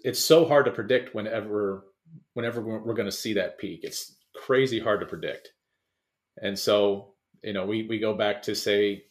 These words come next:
<clears throat> two thousand eighteen, two thousand nineteen, when everyone thought that that was the peak of the market. And, you know, some of those folks ended up pulling out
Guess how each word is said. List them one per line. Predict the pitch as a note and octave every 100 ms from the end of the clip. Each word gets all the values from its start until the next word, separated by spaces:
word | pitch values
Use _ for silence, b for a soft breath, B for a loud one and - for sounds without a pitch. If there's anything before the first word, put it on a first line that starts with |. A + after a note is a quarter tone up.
| _
<clears throat> | _ -
two | D3 B2+ - - B2+
thousand | A#2+ A2 G2+
eighteen, | A2 A2 A2
two | G#2 G#2+
thousand | G#2 G2
nineteen, | G2+ A2 - A2 G2+
when | F#2+
everyone | G#2+ A#2+ G#2
thought | G2+ G#2 G2
that | F2 -
that | F#2 E2+
was | E2+ -
the |
peak | - - F#2+ F#2
of | E2
the |
market. | E2 F2+ F2 D#2+ - _ _ _ _ _ _ _ -
And, | F2+ F2 F2 F2 E2+ -
you | -
know, | F2
some | - A2
of | C3+
those | C3+ C3+
folks | - C#3 -
ended | C3+ C3
up | C3+ -
pulling | C3+ C3 A#2+
out | C3 E3